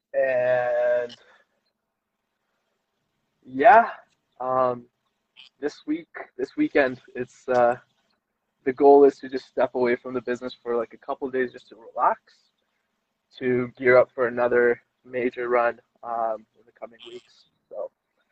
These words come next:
like, I'm probably thinking of, like, getting a third marketing crew set up.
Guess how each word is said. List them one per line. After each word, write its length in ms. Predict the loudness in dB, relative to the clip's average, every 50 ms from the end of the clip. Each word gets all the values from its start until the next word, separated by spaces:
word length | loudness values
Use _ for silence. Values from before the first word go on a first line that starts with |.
| _ -4
like, 100 | 0 2
I'm 140 | 2 2 2
probably 320 | 2 2 4 4 2 2
thinking 300 | 2 -2 -4 -2 0 0
of, 80 | 2 2
like, 160 | 2 0 0
getting 200 | -4 -6 -6 -6
a 60 | -8
third 280 | -10 -10 -12 -12 -12 -10
marketing 360 | -10 -10 -10 -10 -14 -20 -20 _
crew 180 | _ -20 -20 -20 _
set 140 | -14 -10 -10
up. 140 | -10 -10